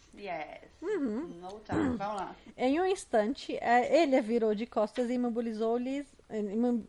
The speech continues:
Speaker 2: imobilizou-lhe os braços acima da cabeça. Seu corpo continuava a estremecer com o orgasmo. E ele respirava com dificuldade. "Não", rosnou com uma centelha de raiva nos olhos cinzentos.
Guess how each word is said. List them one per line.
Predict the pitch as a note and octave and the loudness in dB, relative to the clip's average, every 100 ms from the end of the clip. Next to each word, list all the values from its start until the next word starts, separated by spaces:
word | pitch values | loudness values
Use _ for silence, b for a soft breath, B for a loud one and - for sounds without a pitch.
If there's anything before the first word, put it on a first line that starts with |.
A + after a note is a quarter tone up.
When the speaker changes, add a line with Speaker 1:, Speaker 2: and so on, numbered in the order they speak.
| - | -6
Speaker 2:
imobilizou-lhe | C4+ E4+ C4 G3 F#3+ F#3+ G3+ A3 A#3+ A#3+ - | -2 2 2 2 -2 -2 0 0 0 -4 -4
os | A3+ | -6
braços | A3 F#3 F#3 - G#3 | -2 0 0 -2 -6
acima | G#3+ - A#3+ | -6 -4 -4
da | A3+ | -2
cabeça. | A3+ G3+ F3+ G#3 | -2 -4 -6 -8
Seu | - A3 | -6 -4
corpo | C#4 C4+ | -4 -6
continuava | B3+ C4 B3 A#3 A#3 | -6 -6 -4 -4 -4
a | |
estremecer | - B3+ A#3+ - - G#3+ B3 | -6 -6 -6 -6 -4 -4 -6
com | - A3 A3 | -8 -4 -2
o | |
orgasmo. | A3 F#3 - - - _ b b b b b | -2 -2 -4 -6 -20 _ b b b b b
E | G#3 | 2
ele | C4 D4+ | 4 4
respirava | D4 - B3+ A#3+ C4 | 0 2 4 4 4
com | C#4+ | -2
dificuldade. | A#3+ C#4+ - D4+ F3+ - - - - | -4 -4 -4 -2 -2 -4 -12 -16 -6
"Não", | G#3 G#3+ G#3+ G#3 F#3+ F3 | -2 2 4 4 2 -2
rosnou | - G#3+ A3 A3+ A3+ A#3+ F4 - - | -4 -2 0 2 4 4 0 -8 -10
com | - A#3+ | -2 0
uma | A#3+ A#3+ | 2 2
centelha | A#3+ - - D4 D4 - A3 G#3 G3 | 0 -4 -2 -2 0 2 2 2 -2
de | G#3 | -2
raiva | G#3 G#3+ A3 | -2 0 0
nos | B3 C4+ F#3+ | -2 -2 -2
olhos | D#3+ F#3+ A3 | -2 -2 -6
cinzentos. | - B3+ A#3+ F3+ D3+ - - | -6 -4 -4 -6 -10 -16 -20